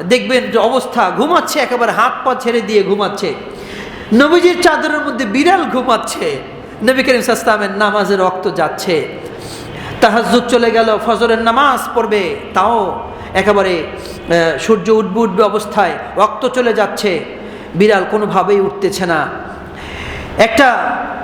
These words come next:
চাদরের এক কোণায় বিড়ালটা ঘুমাচ্ছে, তো গভীর ঘুমে নিমজ্জিত। নবী করিম সাল্লাল্লাহু আলাইহি ওয়াসাল্লাম কিভাবে চাদর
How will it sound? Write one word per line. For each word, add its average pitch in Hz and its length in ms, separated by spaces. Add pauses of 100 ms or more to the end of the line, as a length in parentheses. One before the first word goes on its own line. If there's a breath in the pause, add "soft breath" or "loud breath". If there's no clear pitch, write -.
(460)
চাদরের 247 380
এক 240 260
কোণায় 294 360 (180)
বিড়ালটা 240 380
ঘুমাচ্ছে, 277 580
তো 180 240 (180)
গভীর 233 400
ঘুমে 202 260
নিমজ্জিত। 175 480
নবী 180 760
করিম 214 200
সাল্লাল্লাহু 214 120
আলাইহি - 0
ওয়াসাল্লাম 202 320
কিভাবে 269 300
চাদর 208 300